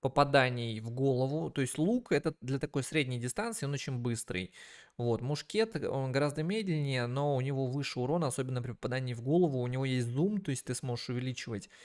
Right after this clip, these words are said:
это самое, ну, приближать, да?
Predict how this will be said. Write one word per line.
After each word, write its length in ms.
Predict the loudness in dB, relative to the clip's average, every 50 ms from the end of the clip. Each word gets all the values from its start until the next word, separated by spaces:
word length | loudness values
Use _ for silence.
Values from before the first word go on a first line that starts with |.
| -20 -20 -16 -8
это 200 | -8 -6 -4 -4
самое, 540 | -4 -2 0 0 0 0 0 -2 -2 -2 -4
ну, 320 | -4 -4 -4 -4 -4 -6 -10 _ _ -20 -20 -20 _ _ _ _ _ _
приближать, 640 | -2 -2 0 2 2 0 2 2 2 0 0 0 0
да? 300 | 0 0 0 0 -2 -4